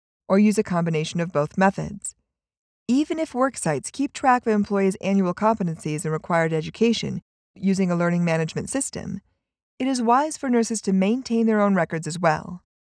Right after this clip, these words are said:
For example, a simple spreadsheet with name, topic, date, type of activity, outcome measure, and number of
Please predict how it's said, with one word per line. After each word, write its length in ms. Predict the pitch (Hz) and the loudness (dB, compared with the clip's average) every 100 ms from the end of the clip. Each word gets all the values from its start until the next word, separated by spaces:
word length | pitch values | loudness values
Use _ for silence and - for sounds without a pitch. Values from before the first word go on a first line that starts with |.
| _ _ _ _ | _ _ _ _
For 180 | - 196 | 2 2
example, 600 | 180 175 156 156 170 180 _ _ _ _ _ | 4 0 -2 -4 -12 -12 _ _ _ _ _
a 60 | 226 | -6
simple 300 | 302 330 330 | -4 -4 -6
spreadsheet 540 | - 247 233 - 214 | -4 0 0 0 -4
with 180 | 156 - | -6 -4
name, 440 | 160 165 196 208 - _ | 0 2 2 0 -4 _
topic, 520 | - 170 170 196 - _ _ | 2 2 2 -6 -8 _ _
date, 280 | 175 170 208 _ _ _ - | -2 -2 -2 _ _ _ 0
type 220 | 175 185 | 0 2
of 100 | 185 | -2
activity, 600 | 175 - 175 175 180 202 _ _ | -2 -2 -2 0 0 -2 _ _
outcome 400 | 175 - - 160 | -2 -2 -4 -2
measure, 380 | 147 143 147 175 _ _ _ _ - | -4 -6 -6 -8 _ _ _ _ -2
and 120 | 226 | 0
number 240 | 262 262 | 0 -2
of 100 | 254 | -2